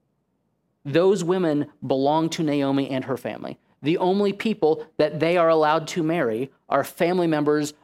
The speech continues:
of Naomi, which will come into play in a big way here in a couple of chapters. But Naomi is saying, "Look around. I'm not about to remarry. Are you going to, if I got married tomorrow and was able to have children right away,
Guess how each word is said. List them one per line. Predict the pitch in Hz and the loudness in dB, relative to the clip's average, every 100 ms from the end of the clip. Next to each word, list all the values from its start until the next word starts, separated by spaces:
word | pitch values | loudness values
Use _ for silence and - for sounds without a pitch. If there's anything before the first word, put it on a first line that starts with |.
| _ 160 | _ 2
of | 156 151 139 | 2 2 -2
Naomi, | 151 147 156 165 113 | -2 0 0 -2 -2
which | 131 131 | -2 -4
will | 131 | -2
come | 180 151 | -2 0
into | 147 | -2
play | 131 160 139 135 | 0 0 2 0
in | 127 | -4
a | |
big | 151 277 | -4 -4
way | 185 151 135 139 - _ | 0 2 2 -2 -6 _
here | - 170 | -2 0
in | 131 | 0
a | |
couple | 160 123 | -2 -2
of | 117 | 0
chapters. | 190 185 - - - _ _ | -2 -2 -4 -6 -10 _ _
But | 160 175 | 0 2
Naomi | 175 190 185 | 0 0 0
is | 165 | 0
saying, | 175 139 - - _ _ - - | 0 -2 -4 -12 _ _ -20 -14
"Look | - 302 320 | -6 -4 0
around. | 247 262 208 113 - _ _ _ _ _ _ _ - | 0 2 0 -2 -10 _ _ _ _ _ _ _ -8
I'm | 165 208 233 | -4 -2 0
not | 214 214 - | 2 0 -2
about | 180 185 185 - - | 0 2 2 -2 -10
to | - 190 | -2 2
remarry. | 170 165 120 117 147 - _ _ - | 4 2 0 -4 -6 -10 _ _ 0
Are | 156 | 2
you | 180 196 | 2 2
going | 208 202 | 2 0
to, | - 202 165 156 - | -2 0 0 0 -4
if | 160 | -2
I | 180 | 0
got | 190 185 196 | 0 0 0
married | 196 202 165 | 0 0 -2
tomorrow | 214 202 196 135 127 156 _ _ _ - | -4 0 2 2 0 -4 _ _ _ -4
and | 175 180 175 | -2 -2 0
was | 156 | 0
able | - 202 196 | 2 0 0
to | 196 | 0
have | 160 196 196 190 | 0 0 -2 -2
children | - 139 127 127 | -2 0 0 0
right | 123 | 0
away, | 131 127 139 | 0 0 -2